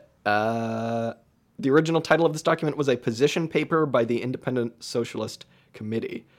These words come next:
which was just kind of like a publishing company, I guess, that Hal Draper was involved with. Um, and this basically sets out to analyze how in the New Left years, um, that's kinda like at the latter end, I suppose,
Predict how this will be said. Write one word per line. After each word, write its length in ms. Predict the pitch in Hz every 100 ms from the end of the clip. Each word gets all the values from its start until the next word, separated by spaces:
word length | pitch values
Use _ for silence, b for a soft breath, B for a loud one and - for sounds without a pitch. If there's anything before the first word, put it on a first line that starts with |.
| b
which 140 | - -
was 300 | 110 101 -
just 280 | - 107 -
kind 160 | 113
of 80 | 107
like 240 | 107 104
a 220 | 113 104 - _ _ _
publishing 640 | - - 110 - - - - b b b
company, 380 | - 101 - -
I 60 | -
guess, 440 | 104 165 - - b b -
that 60 |
Hal 100 | 120
Draper 260 | 120 123 131
was 140 | 120
involved 380 | 120 113 127 143
with. 300 | 175 208 226 _
Um, 500 | 127 120 120 117 131 - _ _ _ _ _ _ _ 123
and 200 | 123 127
this 120 | 123
basically 580 | 131 127 123 139 131 135
sets 360 | - 123 -
out 280 | 127 127 -
to 300 | - 123 120 123
analyze 760 | 131 139 135 135 131 135 131 b b b b b
how 180 | - 135
in 80 | 127
the 40 |
New 160 | 127 139
Left 300 | 131 151 -
years, 580 | 139 151 156 165 - - -
um, 540 | 110 104 98 98 98 - _ _ _ _ _ _ _ _ _ _ -
that's 160 | 120
kinda 180 | - 117
like 180 | 107 110
at 80 | 120
the 60 | 107
latter 320 | 107 120 135
end, 200 | 139 139
I 40 |
suppose, 640 | 143 139 156 160 175 -